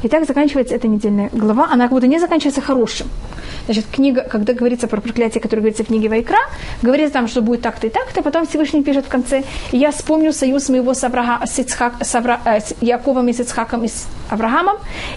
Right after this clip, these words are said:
и я вспомню землю, и я вас возвращу". Значит, есть какое-то в конце этих проклятий, есть уже обещание о том, что будет всё хорошо и всё хорошо закончится. А в нашей недельной главе нет никаких обещаний. Мы заканчиваем, понятно, на какой ноте, очень такой тяжёлой ноте. А когда это всё как-то изменится,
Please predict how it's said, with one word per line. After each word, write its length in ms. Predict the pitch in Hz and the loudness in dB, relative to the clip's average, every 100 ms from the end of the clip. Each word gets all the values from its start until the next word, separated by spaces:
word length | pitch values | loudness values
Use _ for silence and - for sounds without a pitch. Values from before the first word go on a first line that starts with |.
| - | 0
и 60 | |
я 100 | 247 | 2
вспомню 360 | 240 - 247 220 | 2 0 2 2
землю, 400 | 208 339 453 427 | 2 2 2 2
и 60 | 269 | 2
я 140 | 269 | 0
вас 160 | 269 262 | 0 -2
возвращу". 440 | 220 196 - - | -2 -2 -4 -4
Значит, 260 | 208 214 247 | -4 -2 0
есть 120 | 311 | -2
какое-то 380 | 247 294 311 302 | -2 0 0 0
в 60 | |
конце 300 | - 220 233 | -2 -2 0
этих 180 | 226 220 | -2 -4
проклятий, 440 | - 262 494 508 392 - - - | -6 -2 0 0 -4 -8 -10 0
есть 240 | 285 320 | 0 0
уже 320 | 254 226 277 285 - | 0 2 0 -2 -2
обещание 480 | 226 226 - 415 370 | 0 2 2 2 0
о 20 | |
том, 140 | 320 | 0
что 140 | 311 247 | -2 0
будет 140 | 262 | -2
всё 140 | - 240 | -2 -4
хорошо 280 | 240 - | -2 -2
и 20 | 320 | -2
всё 140 | 262 | -2
хорошо 180 | 247 240 | -2 -4
закончится. 500 | 226 - 202 - - - - - - | -4 -6 -6 -8 -8 -10 -10 -8 -8
А 80 | - | -2
в 60 | 233 | 2
нашей 240 | 381 440 | 2 2
недельной 260 | 359 320 311 | 2 4 2
главе 280 | 302 302 349 | 2 0 0
нет 300 | 285 285 294 | 0 0 0
никаких 280 | 285 262 | 0 0
обещаний. 420 | 247 233 - 302 320 - - - - - - - | -2 -4 -4 -8 -10 -12 -10 -10 -10 -10 -8 -2
Мы 60 | |
заканчиваем, 340 | 226 247 320 269 | -2 0 0 0
понятно, 220 | 294 311 | 0 2
на 80 | 302 | 0
какой 160 | 320 | 2
ноте, 220 | 311 339 254 | 2 2 0
очень 180 | 247 | -2
такой 180 | 247 240 | 0 -2
тяжёлой 540 | 240 269 226 269 233 208 | 0 0 2 2 0 -2
ноте. 160 | - 233 - - - - - - - - - - - - - - - - | -6 -8 -10 -10 -10 -10 -10 -10 -8 -8 -10 -10 -12 -12 -10 -10 -8 -6
А 60 | |
когда 200 | 214 247 | 0 2
это 100 | 277 | 2
всё 140 | 262 269 | 2 0
как-то 240 | 269 - | 0 0
изменится, 460 | 247 302 466 480 | 2 4 4 4